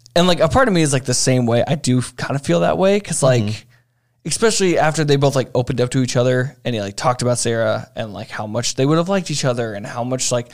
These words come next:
Speaker 1: they're not that similar, but they are kinda similar in ways, and how he, you know,
Speaker 2: Mm-hmm.
Speaker 1: he was the one that shot himself and he missed, and, you know, she's like, "I'm glad you didn't." Like, after that all happens, I'm just like, "Yeah, he's not gonna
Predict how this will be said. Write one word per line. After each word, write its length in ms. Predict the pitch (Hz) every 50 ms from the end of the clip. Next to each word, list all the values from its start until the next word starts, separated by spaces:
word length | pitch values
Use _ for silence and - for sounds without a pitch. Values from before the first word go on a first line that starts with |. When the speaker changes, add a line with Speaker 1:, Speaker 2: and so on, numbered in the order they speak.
| - -
Speaker 1:
they're 120 | - 175 175
not 180 | 175 170 165 165
that 120 | 165 151 147
similar, 280 | - 151 143 139 135 127
but 100 | 135 131
they 80 | 127
are 80 | 123 127
kinda 240 | - - 131 131 123
similar 300 | - 135 127 127 120 120
in 60 | 120
ways, 400 | 120 117 120 120 120 117 113 -
and 100 | 101 - - - - - - - - -
how 240 | - 113 117 104 123
he, 340 | 127 123 120 117 113 117 117 - _ _ _
you 160 | - 131 117
know, 60 | 110 110 - _ - 156 151
Speaker 2:
Mm-hmm. 200 | 131 120 104 104 104 - -
Speaker 1:
he 160 | - - 135
was 120 | 139 135
the 80 | 123 131
one 80 | 131
that 80 | 139 139
shot 180 | - 151 143 165
himself 320 | 151 143 - 139 123 -
and 80 | 123 123
he 60 | 123
missed, 340 | 131 147 151 131 120 - -
and, 260 | 107 101 95 101 95
you 100 | 87 78
know, 100 | 80 104 - -
she's 220 | - - 120 113
like, 180 | 117 113 117 -
"I'm 80 | 113
glad 220 | - - - 107 123
you 80 | 127
didn't." 320 | 135 165 180 170 131 - -
Like, 140 | - 139 - -
after 380 | 160 185 220 226 - - 202
that 540 | 156 160 139 123 123 120 135 156 175 170 - -
all 140 | 165 160 170
happens, 680 | 170 156 131 131 156 - 202 208 220 226 226 - - - - - _ _ _ _ _ _ - - - _ _ _ _ _ _ _ _ _ -
I'm 180 | 147 175 190
just 180 | 185 202 208 -
like, 200 | 226 208 202 -
"Yeah, 200 | 285 339 - 117
he's 180 | 139 175 214
not 180 | 233 - 147 151
gonna 200 | - 107 107 101